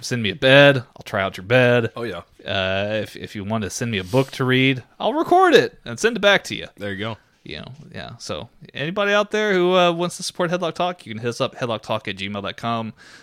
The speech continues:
Speaker 1: Again, it's headlocktalk at gmail dot com for, um, uh, sponsorship and partnerships, right?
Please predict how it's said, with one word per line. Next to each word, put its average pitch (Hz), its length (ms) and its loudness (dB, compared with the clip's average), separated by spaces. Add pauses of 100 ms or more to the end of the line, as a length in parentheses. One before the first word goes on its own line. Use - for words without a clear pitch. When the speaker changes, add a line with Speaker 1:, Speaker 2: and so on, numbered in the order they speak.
(100)
Speaker 1:
Again, 101 160 -6
it's 95 100 -8
headlocktalk 95 540 -8
at 92 100 -8
gmail 92 260 -10
dot 92 160 -8
com 98 340 -8
for, 98 460 -6 (380)
um, 95 640 -4 (240)
uh, 60 180 -8
sponsorship 104 800 -4
and 98 140 -12
partnerships, - 640 -10 (100)
right? 92 200 -12